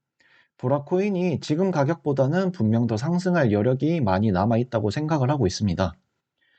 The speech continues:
제가 카카오 게임즈는 이천이십일 년 사월, 보라코인은 이천이십일 년 구월, 시월쯤부터 투자를 했었는데요. 보라코인이나 카카오 게임즈에 대한 흐름이나 정보들은 또 예전 영상에서 한번 봐주시면 감사하겠고요.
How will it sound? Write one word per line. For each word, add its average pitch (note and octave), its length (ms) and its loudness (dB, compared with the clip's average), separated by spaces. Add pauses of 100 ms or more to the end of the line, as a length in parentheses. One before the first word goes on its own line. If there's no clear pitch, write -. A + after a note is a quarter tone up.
(280)
제가 C#3 260 -4
카카오 F#3+ 420 -4
게임즈는 F3 560 0
이천이십일 C#3+ 920 0
년 D#3 260 -2
사월, B2+ 520 2 (720)
보라코인은 C#3+ 600 -2
이천이십일 C3 800 0
년 E3 240 -2
구월, C3 500 0
시월쯤부터 B2+ 1120 -2
투자를 C#3 380 0
했었는데요. B2 680 -4 (920)
보라코인이나 F3 800 0
카카오 F#3+ 420 -2
게임즈에 F3 400 0
대한 B2 240 0
흐름이나 E3 580 0
정보들은 B2+ 840 0
또 G#2+ 220 2
예전 G#2+ 260 0
영상에서 C3 540 0
한번 A#2 320 0
봐주시면 C#3+ 720 -2
감사하겠고요. A2+ 840 0